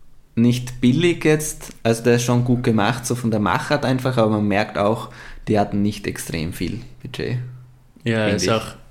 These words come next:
Speaker 2: ja, stimmt auf jeden Fall, ja.
Speaker 1: Also, die Schauspieler und so sind zwar schon alles gute Schauspieler und bekannte Schauspieler eigentlich, also Harvey Keitel, dann Tarantino spielt selber mit und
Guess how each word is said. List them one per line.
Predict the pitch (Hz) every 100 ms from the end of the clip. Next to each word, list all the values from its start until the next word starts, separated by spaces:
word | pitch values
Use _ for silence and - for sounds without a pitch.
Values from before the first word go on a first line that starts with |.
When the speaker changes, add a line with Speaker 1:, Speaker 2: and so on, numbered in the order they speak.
| -
Speaker 2:
ja, | 110 104
stimmt | 104 - 104 104 -
auf | -
jeden | -
Fall, | - - -
ja. | 107 - - _ _ _ _ -
Speaker 1:
Also, | 113 117 120 123 - - - - -
die | 123
Schauspieler | 120 101 135 - 151 147
und | 139
so | 139
sind | 135 135 127
zwar | 127 123
schon | 123 120 117
alles | 113 110
gute | 123 113 117
Schauspieler | 98 101 123 135 127
und | 123
bekannte | 120 - 98 117
Schauspieler | - 110 117 - 131
eigentlich, | 123 135 143 156 110
also | 113 117 110 120 - - - - - - -
Harvey | 104 104 110
Keitel, | - 98 113 127 143 131 131
dann | 113 101
Tarantino | 104 101 101 113 110
spielt | 107 98 98
selber | 127 143 143
mit | 135 127 -
und | 101 101 101